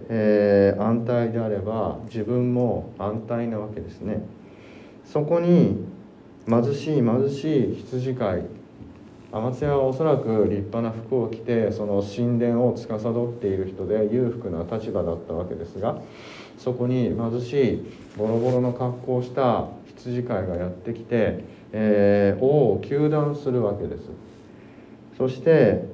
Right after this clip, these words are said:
えー、その言ってることは間違ってないわけですね。アマツヤはその言葉を聞いて何をしたのかというと、「先見者を行け、ユダの国へ逃れ、そこで糧を得よ、そこで預言するがいい。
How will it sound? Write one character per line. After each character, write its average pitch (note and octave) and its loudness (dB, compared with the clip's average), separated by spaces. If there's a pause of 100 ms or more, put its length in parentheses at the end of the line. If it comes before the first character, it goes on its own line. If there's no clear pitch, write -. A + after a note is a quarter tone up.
え G2+ 4
ー、 F#2+ -8
そ C3 0
の B2 4
言 G#2+ 4
っ A2+ 0
て A#2 -2
る E3 2
こ E3+ -2
と D#3+ 0
は B2+ 2 (460)
間 G2+ -2
違 A#2+ -2
っ C#3 -6
て A#2 -6
な A2 0
い B2+ 2
わ F#2 -2
け - -8
で - -12
す - -20
ね。 G#2+ -6 (2250)
ア G2 -2
マ D3+ 2
ツ F3 -4
ヤ F3+ 4
は F3+ 8
そ F3 2
の F3+ 8
言 F3 0
葉 F3+ 8
を B2 4
聞 A2+ -2
い - -10
て A2+ 4 (720)
何 E3 0
を - 4
し - -6
た A2 -4
の F2 -4
か - -10
と - -14
い - -8
う - -10
と、 - -2 (1400)
「先 C3 2
見 B2+ 6
者 G#2 6
を G2+ 8
行 G2+ 4
け、 A2+ 8
ユ B2 8
ダ C3 6
の A#2+ 4
国 A2+ 4
へ A2 8
逃 G#2+ 4
れ、 A2 4
そ G#2+ 0
こ B2 2
で A2+ 2
糧 A#2+ 2
を G#2 4
得 A2+ 6
よ、 G2 6
そ F2+ -2
こ C3 0
で C#3+ 4
預 G2+ 2
言 C3+ 0
す C3 -2
る B2+ 6
が F#2 2
い F#2 2
い。 F2 -4